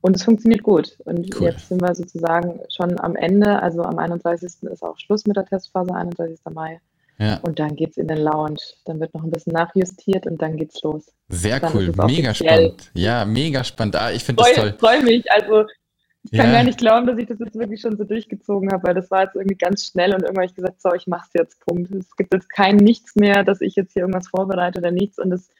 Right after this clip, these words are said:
Speaker 2: Ja.
Speaker 1: Schöne dabei ist halt auch, ich hab's halt so gemacht, ähm, dass ich halt so die Module und die Aufgaben auch mit denen zusammen entwickelt hab und dann auch immer geguckt hab, okay,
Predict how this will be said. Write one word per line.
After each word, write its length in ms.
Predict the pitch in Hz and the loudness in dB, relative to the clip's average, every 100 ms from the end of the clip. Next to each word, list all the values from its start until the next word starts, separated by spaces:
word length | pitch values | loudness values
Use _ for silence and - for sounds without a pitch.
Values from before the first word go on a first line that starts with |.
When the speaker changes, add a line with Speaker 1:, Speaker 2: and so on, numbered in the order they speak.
| _ _ | _ _
Speaker 2:
Ja. 160 | 101 202 | -2 2
Speaker 1:
Schöne 260 | 202 214 | 4 6
dabei 260 | 196 190 185 | 4 4 2
ist 160 | - 190 | 0 -2
halt 100 | - | 0
auch, 160 | 185 | 0
ich 60 | 185 | -4
hab's 160 | - | -4
halt 160 | 180 - | -4 -4
so 100 | 185 | -4
gemacht, 480 | 196 196 190 - - | 0 0 -2 -8 -12
ähm, 400 | - 175 175 180 - | -6 -4 -4 -6 -6
dass 160 | 165 | -4
ich 140 | 165 180 | -4 -2
halt 180 | 175 | -4
so 80 | 175 | -4
die 160 | 170 170 | -6 -4
Module 400 | 170 175 202 202 | -4 -2 0 0
und 80 | 185 | 0
die 80 | 175 | 0
Aufgaben 420 | 170 - 175 170 | -2 -2 -4 -2
auch 120 | 170 | -4
mit 140 | 170 | -6
denen 120 | 170 175 | -6 -8
zusammen 300 | 160 165 170 | -6 -4 -4
entwickelt 480 | 160 - - 202 | -4 -4 0 -2
hab 160 | 190 185 | -2 -4
und 100 | 175 | -6
dann 120 | 165 | -6
auch 100 | 165 | -8
immer 140 | 170 165 | -12 -16
geguckt 340 | 165 - 190 | -14 -16 -8
hab, 140 | 175 165 | -8 -8
okay, 380 | - 180 180 | -6 -4 -4